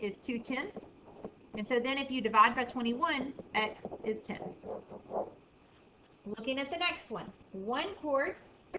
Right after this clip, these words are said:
and the other chord. So we have twelve times X equals eight times nine. So twelve X equals seventy-two, and so X is six. So that's when you have two chords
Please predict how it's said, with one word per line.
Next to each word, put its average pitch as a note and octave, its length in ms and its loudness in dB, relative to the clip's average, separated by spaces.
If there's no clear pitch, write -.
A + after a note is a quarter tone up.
and A3+ 220 -2
the C#4 140 0
other G#3+ 280 2
chord. - 220 -4
So G#3+ 160 -4
we A3 80 2
have G#3 260 0
twelve G#3+ 580 0
times B3+ 340 -2
X F3 300 -2
equals G3+ 540 -2
eight A3+ 300 -2
times G3 320 -6
nine. F#3 180 -4
So F3 120 -4
twelve C#4+ 420 2
X B3+ 260 2
equals F#3+ 340 -2
seventy-two, B3 760 -2
and F#3+ 160 -6
so F#3+ 220 0
X - 300 -2
is F#3 160 -4
six. - 120 -8
So - 120 -6
that's E4 240 6
when G4+ 120 -4
you G4+ 160 -2
have D#4 240 4
two E4 320 2
chords B3+ 500 2